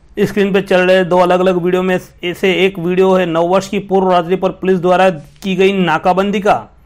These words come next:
जिसमें पुलिस ने अच्छी कार्रवाई अंजाम देते हुए पाँच लाख तिरानवे हजार छः सौ रुपये की वसूली की एवं नियमों को तोड़ने वाले दो हजार नौ सौ चार वाहन चालकों को सबक सिखाया। साथ ही तैंतालीस नशेड़ियों पर भी कानून का डंडा चलाया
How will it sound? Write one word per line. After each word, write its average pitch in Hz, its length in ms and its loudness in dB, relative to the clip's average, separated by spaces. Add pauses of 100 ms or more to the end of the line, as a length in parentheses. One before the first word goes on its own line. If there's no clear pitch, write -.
(380)
जिसमें 185 340 -4
पुलिस 190 200 -2
ने 185 80 0
अच्छी 180 220 -4
कार्रवाई 185 400 0
अंजाम 180 340 0
देते 180 200 -4
हुए 185 200 0
पाँच 180 420 0
लाख 175 240 2
तिरानवे 180 420 0
हजार 180 220 2
छः 165 240 -4
सौ 196 160 -2
रुपये 190 200 0
की 180 100 -4
वसूली 185 440 0
की 208 340 -4 (500)
एवं 196 240 2
नियमों 190 440 0
को 196 120 2
तोड़ने 190 340 0
वाले 190 220 2
दो 170 280 0
हजार 185 220 2
नौ 170 240 -2
सौ 190 120 -2
चार 185 300 2
वाहन 185 280 2
चालकों 190 320 0
को 190 120 0
सबक 185 300 -2
सिखाया। 208 480 0 (800)
साथ 196 320 2
ही 196 420 -4
तैंतालीस 185 420 0
नशेड़ियों 196 400 2
पर 196 140 -2
भी 202 140 -2
कानून 190 440 0
का 202 120 0
डंडा 196 280 0
चलाया 202 460 0